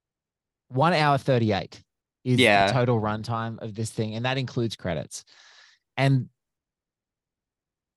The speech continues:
Speaker 1: how, just how iconic characters are.
Speaker 2: Mm.
Speaker 1: I can't get Shep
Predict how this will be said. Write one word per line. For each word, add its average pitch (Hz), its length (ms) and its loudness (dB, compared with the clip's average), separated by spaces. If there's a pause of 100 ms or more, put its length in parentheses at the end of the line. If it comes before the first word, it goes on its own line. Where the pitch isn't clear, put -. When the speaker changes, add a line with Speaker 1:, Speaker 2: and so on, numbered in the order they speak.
(100)
Speaker 1:
how, 165 480 2
just 190 280 -4
how 202 340 0 (460)
iconic 156 800 -4 (840)
characters 123 580 -4
are. 64 320 -8 (640)
Speaker 2:
Mm. 95 260 -4
Speaker 1:
I 196 120 0
can't 247 400 0
get 196 180 0
Shep - 300 0